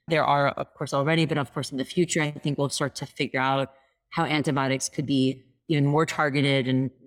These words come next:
we'll start to obviously understand some of the more, the effects that it's having on even good guys, <laughs> um, in us. But for today, I mean, a lot of the broad spectrum antibiotics, which are the ones that are probably most often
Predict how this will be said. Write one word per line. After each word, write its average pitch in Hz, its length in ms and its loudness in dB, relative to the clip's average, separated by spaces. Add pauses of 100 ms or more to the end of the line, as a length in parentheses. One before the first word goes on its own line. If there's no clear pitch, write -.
(300)
we'll 131 140 -2
start 123 200 -6
to - 120 -14
obviously - 300 -12
understand 135 420 -6
some 131 160 -2
of 127 40 -6
the 123 60 -6
more, 127 360 0 (480)
the 147 160 0
effects 143 320 -4
that 147 120 0
it's 131 180 -6
having 135 260 0
on 123 200 -2
even 131 280 -6
good 180 180 0
guys, 143 420 0 (140)
<laughs> - 120 -4
um, 143 300 0
in 147 120 -2
us. 139 300 -2 (420)
But 185 140 0
for 196 160 0
today, 165 500 2
I 147 40 2
mean, 147 160 0
a 143 80 2
lot 143 220 2
of 139 40 0
the 147 80 0
broad 135 280 0
spectrum 143 340 -4
antibiotics, 131 420 -2
which 156 140 -4
are 147 200 2
the 143 100 2
ones 131 260 0
that 135 100 -2
are 131 100 0
probably 127 280 -2
most 131 260 0
often 131 500 -4